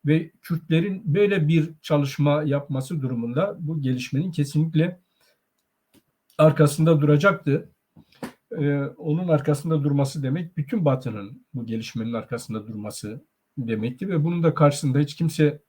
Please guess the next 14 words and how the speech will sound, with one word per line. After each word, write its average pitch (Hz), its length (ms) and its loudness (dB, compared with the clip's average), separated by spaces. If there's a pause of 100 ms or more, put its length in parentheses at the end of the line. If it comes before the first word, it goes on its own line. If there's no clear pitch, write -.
(140)
duramayacaktı. 131 960 4 (640)
Bu 190 220 0
gelişme 160 500 -2
tabii 160 260 0
ki 175 120 -10
iki 147 240 -8
bin 143 120 -2
yirmi 139 320 -2
iki 131 200 -6
yılı 127 200 -4
için 127 280 -6
hala 123 340 -4
önü 123 220 -8
açıktır. - 560 -10